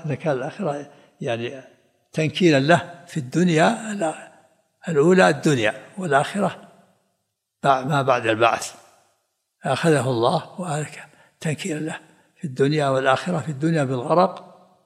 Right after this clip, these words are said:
وفي الآخرة بال-، بالنار والحرق. وقيل في،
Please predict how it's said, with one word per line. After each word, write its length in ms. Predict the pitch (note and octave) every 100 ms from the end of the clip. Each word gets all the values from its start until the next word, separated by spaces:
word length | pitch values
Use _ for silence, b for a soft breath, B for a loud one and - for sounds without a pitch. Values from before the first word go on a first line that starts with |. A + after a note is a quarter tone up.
| _ _ -
وفي 140 | B2+
الآخرة 400 | C#3+ D#3 F3 D3
بال-، 220 | E3 B2+ - E3+
بالنار 320 | D#3+ D#3 D3
والحرق. 500 | B2 - - - _ _ _ _ _ _ _ _ _ _ -
وقيل 340 | - F#3 E3
في، 440 | - F3 C#3 -